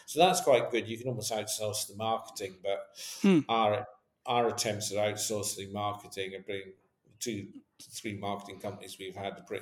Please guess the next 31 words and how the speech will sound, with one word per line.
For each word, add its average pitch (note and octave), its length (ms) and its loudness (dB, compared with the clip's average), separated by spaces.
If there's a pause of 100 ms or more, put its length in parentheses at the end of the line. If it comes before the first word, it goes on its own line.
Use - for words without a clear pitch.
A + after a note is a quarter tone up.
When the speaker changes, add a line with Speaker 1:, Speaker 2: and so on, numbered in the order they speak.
(200)
Speaker 1:
have - 160 -20
been G2 280 -10 (120)
pretty F#2 280 -10
poor. F2+ 500 -2 (400)
I E3 40 8
Speaker 2:
Yeah. D3+ 160 8
Speaker 1:
did F#2 80 -6
a - 20 -10
much G2+ 240 -6
better - 260 -4
job F#2+ 280 0
just G#2 220 -8
doing G2 200 -6
Speaker 2:
<laughs> C3 320 2
Speaker 1:
part-time G2 220 -8
myself. G2+ 460 0
So, G2+ 360 2
um, G2+ 160 -6 (760)
yeah. G2+ 520 6 (120)
So, C#3+ 320 10
Speaker 2:
Okay. C#3+ 160 0
Speaker 1:
so C#3+ 340 12 (1300)
don't D#3 220 12
spend C3+ 300 10
lots B2 260 8
of A2 140 0
money G#2 260 2
setting G#2 480 0
it G2 60 2
Speaker 2:
Okay. D3+ 180 4
Speaker 1:
up, G2 380 0